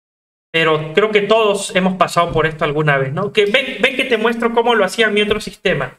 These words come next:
<laughs> ¿no? Y todo esto está relacionado, con cada punto que vamos tocando está relacionado entre sí, ¿no? Esto tiene que ver con el otro punto que vimos hace un rato de, eh, entrena a tus usuarios desde el primer momento.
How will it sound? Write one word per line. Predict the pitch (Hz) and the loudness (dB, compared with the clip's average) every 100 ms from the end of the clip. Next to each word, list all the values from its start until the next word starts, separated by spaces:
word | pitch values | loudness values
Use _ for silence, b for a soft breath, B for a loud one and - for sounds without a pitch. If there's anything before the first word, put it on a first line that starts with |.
| - | -8
<laughs> | 208 202 190 - 190 _ - - - - | -8 -6 -8 -8 -16 _ -20 -14 -12 -2
¿no? | 180 226 B B | 0 0 B B
Y | 214 196 | -4 2
todo | 523 | 2
esto | 320 571 | 2 -2
está | - 285 | 0 2
relacionado, | 311 262 208 196 190 269 214 196 | 2 0 0 2 2 2 2 0
con | 190 | -2
cada | 262 302 | 0 0
punto | 320 311 370 | 0 0 2
que | 262 | 2
vamos | 262 277 277 - - | 2 0 -2 -18 -4
tocando | 214 214 240 254 | 0 0 0 0
está | 254 254 | 0 0
relacionado | 262 233 220 220 233 233 233 - | 2 0 0 2 2 0 -4 -2
entre | 190 170 | -2 -2
sí, | 156 269 208 | -6 -4 -2
¿no? | 156 233 - B _ - | -2 -6 -10 B _ -4
Esto | 233 277 | -2 0
tiene | 262 269 277 | 0 0 2
que | 220 | 2
ver | 233 233 233 | 2 -2 -4
con | 220 190 | -2 2
el | 214 | 0
otro | 226 233 | 0 0
punto | 240 233 233 | 0 0 0
que | 202 | 2
vimos | 208 208 | 2 2
hace | 208 - | 0 0
un | 208 | 0
rato | 208 208 214 | 0 2 2
de, | 190 190 190 B B B _ _ _ - | 2 0 -2 B B B _ _ _ -6
eh, | 175 170 147 - - - _ - | 0 0 0 -4 -14 -20 _ -2
entrena | 190 180 196 269 240 233 269 233 - - | 0 2 2 2 2 0 0 -6 -14 -16
a | 151 175 175 | -4 -4 -2
tus | 196 | -2
usuarios | 180 - 226 233 226 | -2 0 2 2 0
desde | 180 180 | 0 0
el | 151 | -2
primer | 170 175 226 233 | 0 2 2 2
momento. | 202 196 247 190 139 | 2 2 0 0 -4